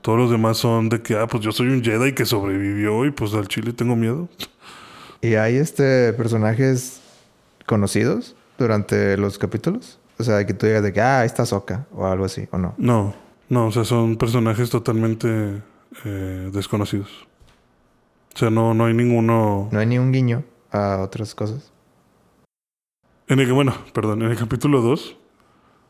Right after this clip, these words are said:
Speaker 1: es, es lo más cercano que vas a ver a alguien conocido. Sale Jabba y sale,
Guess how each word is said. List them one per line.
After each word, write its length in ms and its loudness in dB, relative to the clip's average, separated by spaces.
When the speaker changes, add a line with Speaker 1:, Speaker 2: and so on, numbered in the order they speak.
Speaker 1:
es, 300 -8
es 160 2
lo 80 4
más 140 4
cercano 460 2
que 100 0
vas 200 2
a 80 4
ver 260 2
a 340 0
alguien 200 2
conocido. 480 0
Sale 300 0
Jabba 400 2
y 160 0
sale, 1800 0